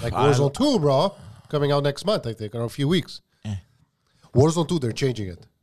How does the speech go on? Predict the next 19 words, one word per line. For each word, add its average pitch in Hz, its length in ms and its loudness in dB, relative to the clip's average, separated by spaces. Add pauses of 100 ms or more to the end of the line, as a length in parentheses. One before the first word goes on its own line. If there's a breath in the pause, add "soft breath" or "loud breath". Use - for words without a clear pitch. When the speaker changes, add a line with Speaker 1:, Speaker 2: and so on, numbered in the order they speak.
(500)
Speaker 1:
I 110 100 -2
think, 135 240 0
uh, 120 80 0
Caldero's 117 460 -2
going 110 240 -2
bye-bye 110 340 -4
'cause 113 160 -12
everyone 104 220 -8
hates 107 220 -8
it. 190 180 -10 (460)
Speaker 2:
Really? 107 420 -6 (180)
Speaker 1:
Well, 147 300 2
the 131 120 -4
new 143 120 0
Modern 143 180 2
Warfare 165 220 0
is 113 80 -4
coming 101 240 -6
out. 87 240 -16